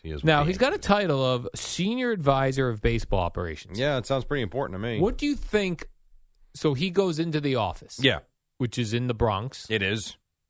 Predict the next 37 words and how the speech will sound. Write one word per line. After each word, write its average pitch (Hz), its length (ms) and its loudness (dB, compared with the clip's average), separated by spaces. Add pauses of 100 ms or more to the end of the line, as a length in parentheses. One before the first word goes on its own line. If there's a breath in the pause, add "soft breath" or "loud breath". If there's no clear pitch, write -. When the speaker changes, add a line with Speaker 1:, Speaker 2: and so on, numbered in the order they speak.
(260)
Speaker 2:
And 143 180 2
does 147 240 0
what 113 340 -2
when 107 140 -2
he 107 140 -4
gets 101 260 -2
there? 80 220 -6
Speaker 1:
He 135 80 4
could 175 180 2
be 180 140 0
in 131 100 -2
Tampa, 120 320 -2
too. 78 320 -4 (340)
Speaker 2:
Ooh, 151 540 -4
that 98 220 -4
would 90 120 -6
be 90 140 -14
cool. 101 180 -8
Speaker 1:
I 123 100 0
don't, 156 280 0
I 139 140 2
don't 151 240 -2
think 147 320 0
his 117 180 2
day-to-day 113 560 0
operations 98 600 -2
will 90 80 -2
be 92 160 -2
here. 90 180 0
I 87 100 -2
don't 92 280 -4
know 101 160 0
that, 78 240 -6
but 90 80 -16
my 101 180 0
guess 101 440 -2
is 87 440 -8